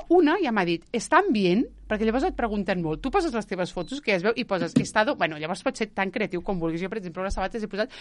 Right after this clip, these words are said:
«precioso color verde botella», que m'he venido muy arriba, ¿vale? Precioso color. Llavors, eh, poses «estado impecable», i llavors igualment et pregunten, «¿Está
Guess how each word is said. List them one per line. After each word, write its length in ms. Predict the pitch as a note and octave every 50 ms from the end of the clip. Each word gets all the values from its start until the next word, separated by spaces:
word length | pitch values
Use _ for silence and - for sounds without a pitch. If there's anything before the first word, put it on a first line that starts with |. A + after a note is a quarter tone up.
| - - _
«precioso 580 | - A3+ G#3+ G#3 - - B3+ B3+ B3 - D#4+ D#4+
color 280 | - A#3 A3+ A#3+ B3 G#3+
verde 240 | G3+ F#3 F#3 G3
botella», 560 | A3 F#3 D#3+ - D#3 D#3 D3 D3 D3 C#3 - - _ - - _ _ - _ _ _ - - -
que 140 | A3+ G#3+ - -
m'he 140 | - G3+ G3+
venido 260 | F#3+ A3+ G3+ G3+ G#3
muy 180 | G#3+ G#3+ G3+ F3
arriba, 460 | E3 E3 - E3+ E3 D#3+ D3 - - -
¿vale? 220 | - F#3 B3 F4
Precioso 420 | - G#3 F#3 - F#3 E3+ - D#3
color. 260 | - - - - - - - - - - - - -
Llavors, 420 | - A3+ A3 G3+ G3+ - F#3 - - - -
eh, 300 | G#3+ G3 F#3+ F#3+ F3+ F3+ - - _
poses 260 | - G3 F3+ F3 - -
«estado 300 | A#3+ A3 - C4+ C4 D#4
impecable», 640 | F4 F4+ - A#3 - - D#3+ D3+ D3 D3+ D3+ D#3 - _
i 80 | B3+
llavors 300 | A#3 B3 A#3+ D#4+ F4+ E4 -
igualment 360 | C4 A3+ A#3+ B3 B3 C4+ D#4 D4+
et 60 | -
pregunten, 240 | - F3 E3+ - _ - - - _ _ _ -
«¿Está 320 | G3 G3 - - D#4+ F4+